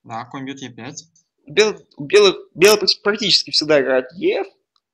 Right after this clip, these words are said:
Speaker 2: Но вот так получилось, что на турнире на Мальте, который вот мы будем обсуждать следующим после этого, э, я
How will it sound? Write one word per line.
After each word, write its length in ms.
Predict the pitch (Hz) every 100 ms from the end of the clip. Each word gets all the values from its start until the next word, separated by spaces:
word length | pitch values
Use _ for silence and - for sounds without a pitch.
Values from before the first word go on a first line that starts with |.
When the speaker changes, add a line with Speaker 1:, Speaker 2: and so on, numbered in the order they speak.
| _ _ _ _ _ _ _ _
Speaker 2:
Но 140 | 151
вот 100 | 214
так 160 | 220 226
получилось, 380 | 214 208 254 214
что 160 | 190
на 140 | 160 165
турнире 460 | 170 180 185 156
на 120 | 143 156
Мальте, 400 | 214 180 - 127
который 340 | 143 151 143
вот 120 | 139
мы 80 | 139
будем 200 | 135 131
обсуждать 440 | 135 - 156 131 127
следующим 460 | 151 143 - 131
после 280 | - - 139
этого, 320 | 120 - - _ _ _ _ _ _ _ _ _ -
э, 40 | - 127 113 _ _ _ _ _ _
я 260 | 135 185